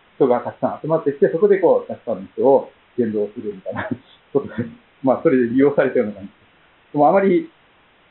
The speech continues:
あの、その教会がですね、なんか、ちょっとひどいことを言われたみたいなことも言われたりもしたかね。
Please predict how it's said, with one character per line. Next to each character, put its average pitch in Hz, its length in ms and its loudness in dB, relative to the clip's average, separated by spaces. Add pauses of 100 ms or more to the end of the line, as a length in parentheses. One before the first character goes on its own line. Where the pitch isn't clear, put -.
(140)
あ 123 60 -2
の、 104 540 -4 (260)
そ 139 80 -4
の 120 60 -2
教 151 160 2
会 170 180 0 (640)
が 117 100 2
で - 120 -12
す 110 60 -8
ね、 - 140 -8 (140)
な 113 80 -8
ん 98 60 -8
か、 92 100 -10
ち - 880 -14
ょ - 20 0
っ 127 40 -6
と 113 60 -8
ひ 151 80 -4
ど 160 80 2
い 127 60 2
こ 120 60 -4
と 110 100 -8
を 104 40 -6
言 107 100 -2
わ 113 80 2
れ 110 60 -4
た 110 140 0
み 101 100 -8
た 98 80 -6
い 98 40 -10
な 101 60 -14
こ - 80 -14
と 101 80 -16
も 98 80 -12
言 101 80 -8
わ 101 40 -6
れ 98 60 -10
た - 560 -18
り - 140 -18
も 92 60 -18
し - 80 -20
た 101 80 -16
か 87 100 -14
ね。 87 140 -14